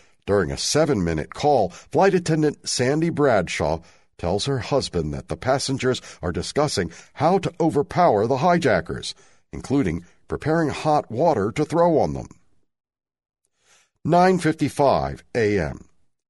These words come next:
Speaking with an airphone operator,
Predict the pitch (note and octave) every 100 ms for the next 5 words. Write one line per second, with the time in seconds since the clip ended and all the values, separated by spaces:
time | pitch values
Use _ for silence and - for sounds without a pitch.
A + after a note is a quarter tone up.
0 | _ _ _ - - A#2 - G#2 C#2+ E2
1 | - C3+ D3 - G2+ F#2+ D2+ - A#2+ D3
2 | G2+ E2+ E2 A2